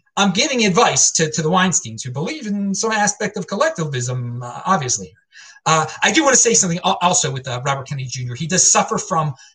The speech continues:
spasmodic dysphonia, also known as lar-, laryng-,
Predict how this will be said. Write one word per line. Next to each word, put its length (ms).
spasmodic 800
dysphonia, 1400
also 300
known 280
as 360
lar-, 580
laryng-, 800